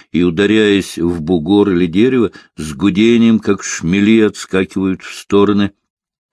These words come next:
В первой траншее разведчики покурили. К ним подошли бойцы из стрелковых подразделений, разглядывали каждого с уважением и любопытством. "К фрицам в гости пойдёте?" —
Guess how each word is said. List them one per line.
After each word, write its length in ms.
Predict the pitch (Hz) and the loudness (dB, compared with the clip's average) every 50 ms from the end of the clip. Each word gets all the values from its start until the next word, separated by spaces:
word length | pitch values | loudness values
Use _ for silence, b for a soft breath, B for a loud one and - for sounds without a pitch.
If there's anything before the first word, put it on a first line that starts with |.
| _ _ _ _ _ _ _ _ _ _ _ _ B B B B B B B | _ _ _ _ _ _ _ _ _ _ _ _ B B B B B B B
В 140 | B - - | B -12 -2
первой 320 | - 127 127 113 104 87 | 2 2 4 4 2 2
траншее 520 | 78 - - 87 87 82 - - 92 85 78 | 0 -2 -4 -2 -2 -4 -2 -2 0 0 0
разведчики 680 | 73 82 71 65 73 82 80 76 - - - - 87 | 0 -2 -4 -2 -2 -4 -4 -4 -8 -14 -10 -8 -10
покурили. 800 | 80 - - 80 - - 73 67 76 71 80 95 104 117 123 - - _ _ _ _ _ _ _ _ _ B B B B B | -8 -6 -8 -10 -10 -8 -12 -10 -6 -4 -4 -2 -2 -2 -4 -6 -10 _ _ _ _ _ _ _ _ _ B B B B B
К 80 | - - | -4 -2
ним 160 | 107 120 120 | 0 0 0
подошли 460 | - - 80 87 82 - - 90 85 | -2 -2 -2 -2 -2 -2 -2 -4 -2
бойцы 720 | 71 71 90 85 78 - - - - 101 104 113 117 - _ | 0 0 0 -2 -2 -4 -8 -6 -2 0 0 0 0 -2 _
из 200 | - - 117 - | -10 -10 -10 -10
стрелковых 640 | - - 104 98 117 113 104 - 123 120 123 110 - | -8 -6 -2 0 0 -2 0 2 2 2 2 2 0
подразделений, 840 | - - 101 110 113 113 95 - 101 104 107 117 120 117 117 117 113 b b b b b b | -4 -6 -4 -2 -2 -4 -2 0 -2 2 2 4 4 4 2 0 0 b b b b b b
разглядывали 800 | - 85 85 78 - 80 82 92 101 107 101 98 104 101 104 107 | -4 -4 -4 -4 -2 -2 -2 0 0 0 0 0 0 0 0 0
каждого 540 | 104 - - 95 98 92 90 92 98 98 95 | -2 -2 -2 -2 -2 -2 -2 -2 -2 -2 -4
с 120 | - - | -4 -2
уважением 720 | 85 78 73 64 71 82 87 95 101 101 101 101 104 104 104 80 - | -2 -2 -2 -2 -2 -2 -2 0 0 0 0 0 -2 -2 -4 -6 -8
и 80 | 80 | -8
любопытством. 800 | 76 80 71 71 69 - 76 76 80 - - - - 90 90 85 _ _ _ _ _ _ _ _ _ _ _ _ _ _ _ _ _ _ _ _ _ _ _ _ _ - | -6 -6 -6 -6 -8 -6 -6 -6 -6 -6 -10 -10 -8 -6 -6 -6 _ _ _ _ _ _ _ _ _ _ _ _ _ _ _ _ _ _ _ _ _ _ _ _ _ -20
"К 80 | - | -20
фрицам 560 | - - - 90 98 98 - - - 98 90 | -12 -8 -4 -2 -2 -4 -4 -6 -6 -6 -6
в 60 | 76 - | -6 -4
гости 340 | - 87 98 - - - - | -2 -2 -2 -2 -6 -16 -8
пойдёте?" — 540 | - 104 107 101 98 90 80 - - 80 | -4 -4 -4 -2 -4 -6 -6 -8 -14 -18